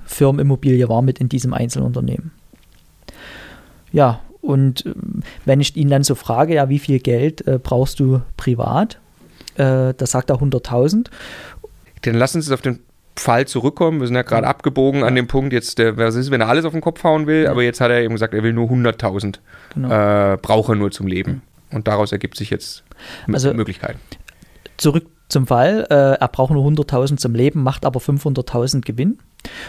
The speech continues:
Speaker 1: Und jetzt, äh, lässt sich relativ leicht die Steuerersparnis daraus ausrechnen. Ähm, es geht jetzt um die überschießenden vierhunderttausend, die er nicht braucht und die einfach im Unternehmen verbleiben.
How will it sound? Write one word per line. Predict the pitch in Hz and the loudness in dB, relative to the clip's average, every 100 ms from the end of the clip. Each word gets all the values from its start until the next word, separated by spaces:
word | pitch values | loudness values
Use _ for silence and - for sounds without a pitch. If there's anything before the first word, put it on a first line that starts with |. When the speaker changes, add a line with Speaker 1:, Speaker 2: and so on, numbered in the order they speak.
| - | -8
Speaker 1:
Und | 127 | -2
jetzt, | 123 151 - - | 2 2 0 -6
äh, | - 139 135 | -2 2 2
lässt | 127 131 - | 2 -2 -4
sich | 143 | -6
relativ | - 143 143 - | -2 -2 -2 -4
leicht | - 147 - | -2 -2 -2
die | 127 | -6
Steuerersparnis | - 139 156 143 - 131 127 - | 0 0 0 -2 -2 -2 -2 -2
daraus | 120 113 117 | -2 -2 -4
ausrechnen. | - 123 - 117 120 117 123 - - - - - | -4 -4 -2 -2 -2 -4 -6 -12 -20 -20 -20 0
Ähm, | 127 123 120 117 120 - _ - - - - | 2 4 2 0 -2 -8 _ -16 -10 -10 -6
es | - | -2
geht | 151 160 | 2 2
jetzt | 156 | 2
um | 147 | 0
die | 143 139 | 0 0
überschießenden | 147 139 - 175 190 160 135 | 0 -2 0 0 2 0 0
vierhunderttausend, | - 156 160 143 - 113 156 185 170 | 2 2 2 -2 -2 0 2 0 0
die | |
er | - | 0
nicht | 123 117 - | 0 -2 -4
braucht | - 113 180 | 0 2 2
und | - 135 | 0 -4
die | 139 | -2
einfach | 131 127 151 151 | 0 0 0 -2
im | 147 | 0
Unternehmen | 139 131 120 127 | 2 2 2 2
verbleiben. | 127 - 113 113 - | 0 -2 -4 -4 -8